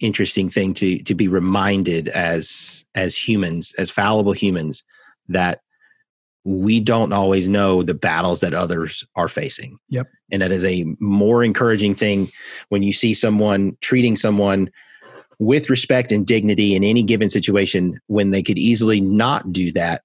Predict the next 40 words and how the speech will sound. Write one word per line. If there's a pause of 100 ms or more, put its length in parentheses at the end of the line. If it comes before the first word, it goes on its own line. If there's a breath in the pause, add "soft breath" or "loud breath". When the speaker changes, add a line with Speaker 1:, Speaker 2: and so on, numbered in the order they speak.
Speaker 1:
because
you
don't
know. (380)
Speaker 2:
You
don't
Speaker 1:
But
Speaker 2:
know.
Speaker 1:
you
don't
know
what's
going
on
in
that
person's
life. (120)
And
even
those
that
could
be
closest
to
you,
you
don't
know.
So (600 loud breath)
mental
battle, (160)
the
no,
the
no
O
E
O,